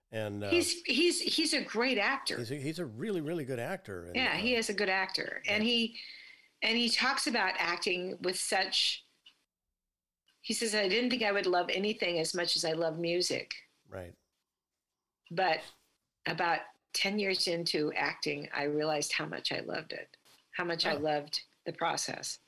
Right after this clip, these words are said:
Speaker 2: And so it's like, okay,
Speaker 1: Yeah.
Speaker 2: you know, but <clears throat> he's,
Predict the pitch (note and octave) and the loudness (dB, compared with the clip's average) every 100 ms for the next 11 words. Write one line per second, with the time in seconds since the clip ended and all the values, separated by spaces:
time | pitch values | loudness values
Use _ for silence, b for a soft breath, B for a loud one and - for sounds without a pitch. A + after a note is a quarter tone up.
0 | B B B B B B3+ B3+ D4+ D4 D4 | B B B B B -2 2 4 4 4
1 | D4 C#4 D4 B3+ B3 A#3 A#3+ C#4 - A#3+ | 2 2 2 2 2 2 2 0 -2 0
2 | A#3+ A3+ A#3+ C#4 G3 B3 - B B B | 2 4 2 -2 0 -2 -2 B B B
3 | B B _ _ _ A3+ F#3+ D#3+ C3+ - | B B _ _ _ -2 0 0 -4 -10
4 | _ - - C#4 B3+ - | _ -14 -2 0 2 -2